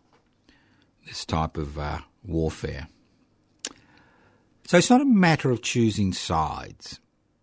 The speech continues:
It's a matter of rejecting the idea based around the concept of disaster capitalism.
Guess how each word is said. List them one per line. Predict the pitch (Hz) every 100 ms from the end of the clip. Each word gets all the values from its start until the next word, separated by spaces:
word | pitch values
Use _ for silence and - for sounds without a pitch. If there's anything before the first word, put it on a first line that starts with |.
| _ _ _ _ _ _ _
It's | - 135
a |
matter | 135 156
of | 147 117
rejecting | 113 98 95 117 123 - 78 67 98 _ _ _ _ _ _ _ _ _ _ _ _ _ -
the | 107
idea | 101 95 92 104 76 73 - _ _ _ _ _ _ _ _ _ _ _ _ _ _ _ _ -
based | 104 104 110
around | 104 98
the |
concept | - 101 92 - 92
of | 92
disaster | 92 90 92 87 - 85
capitalism. | - 87 - 73 76 71 69